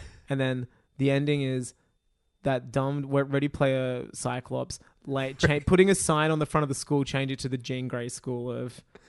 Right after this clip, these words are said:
Speaker 1: Gifted as Human.
Speaker 2: Oh, right.
Speaker 1: And then Beast is the principal.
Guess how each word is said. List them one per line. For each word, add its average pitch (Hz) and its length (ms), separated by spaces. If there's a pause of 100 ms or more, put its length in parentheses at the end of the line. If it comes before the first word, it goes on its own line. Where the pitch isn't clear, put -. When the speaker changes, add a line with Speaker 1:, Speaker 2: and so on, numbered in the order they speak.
(120)
Speaker 1:
Gifted 127 300
as 123 100
Human. 113 180
Speaker 2:
Oh, 101 240
right. 98 340 (240)
Speaker 1:
And 139 80
then 139 140
Beast 143 400
is 156 120
the 131 80
principal. 143 720